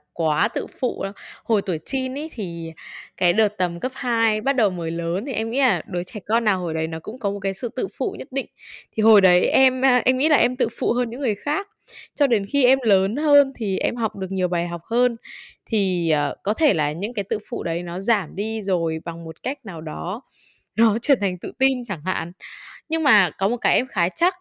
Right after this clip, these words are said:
cái lý do khiến cho em, a, chắc chắn về bản thân của mình là bởi vì, à, ngày xưa, từ cái quãng, quá trình mà em lớn lên ý, thì em được nhận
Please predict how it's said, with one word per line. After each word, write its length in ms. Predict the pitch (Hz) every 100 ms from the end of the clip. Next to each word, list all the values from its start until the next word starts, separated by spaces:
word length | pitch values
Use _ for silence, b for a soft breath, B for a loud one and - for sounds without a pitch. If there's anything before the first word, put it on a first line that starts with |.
| -
cái 100 | 190
lý 160 | 190
do 160 | 247 254 -
khiến 200 | 214 190
cho 140 | 190 262
em, 300 | 247 254 254
a, 160 | 254 247
chắc 140 | 381 -
chắn 180 | 202
về 80 | 233
bản 140 | 220 165
thân 140 | 240 233
của 100 | 160
mình 280 | 160 160 156 B B B
là 160 | - 180
bởi 200 | 170 147 151
vì, 240 | 170 160
à, 260 | 156 147 147 _ _ _ _ -
ngày 200 | 196 190
xưa, 720 | - 277 277 269 262 262 - _ -
từ 200 | 247 208
cái 180 | 180 170
quãng, 320 | - 117 339 _ _
quá 120 | - 202
trình 200 | 302 226
mà 80 |
em 160 | 156 233
lớn 280 | 220 175 185
lên 280 | 254 277 277
ý, 120 | 320 _ B B
thì 180 | - 202
em 260 | - 233 240
được 160 | 214
nhận 160 | 214 233